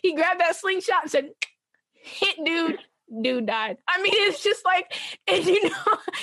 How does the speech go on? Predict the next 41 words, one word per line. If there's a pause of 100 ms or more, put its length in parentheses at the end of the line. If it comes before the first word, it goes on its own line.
(120)
it's
just
like, (680)
you
have
to
be
that
in
your
own
life.
You
have
to
have
the
confidence
to
be
able
to
step
up
when
everyone
else
is
doubting
you
and
say,
"Nah,
but (460)
this
is
where
I'm
going
with
it.